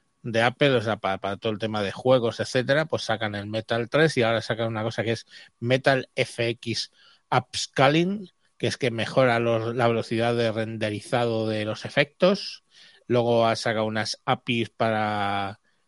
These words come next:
carga rápida de recursos, para que las aplicaciones carguen más rápida, y luego hicieron una demostración del Resident Evil Village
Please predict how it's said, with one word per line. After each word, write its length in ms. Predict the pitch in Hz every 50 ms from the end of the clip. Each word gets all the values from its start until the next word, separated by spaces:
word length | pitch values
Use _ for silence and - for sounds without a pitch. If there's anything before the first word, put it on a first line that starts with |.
| _ _ _
carga 420 | - 139 131 131 127 113 120 117
rápida 580 | 107 110 123 123 - - 120 113 110 107 107 107
de 180 | 107 107 104
recursos, 560 | 95 104 107 95 - - 143 139 - 190 180 175
para 200 | - 117 107 98
que 120 | 95 98
las 220 | 98 98 98 - -
aplicaciones 580 | 107 92 101 101 98 98 - 117 110 107 104
carguen 320 | - - 110 110 107 107 107
más 200 | 117 117 120 113
rápida, 420 | 135 151 160 180 185 185 175 147
y 40 | 127
luego 180 | 117 117 120 117
hicieron 300 | 107 - 127 131 131 117
una 180 | 113 110 110
demostración 640 | 107 101 101 101 95 - 101 98 - 123 123 131 117
del 180 | 107 98 95
Resident 520 | 101 107 104 - - 104 104 101 98 98 - -
Evil 360 | 120 117 110 110 104 104 101 98
Village 680 | 104 120 120 127 127 131 - _ _ - - - -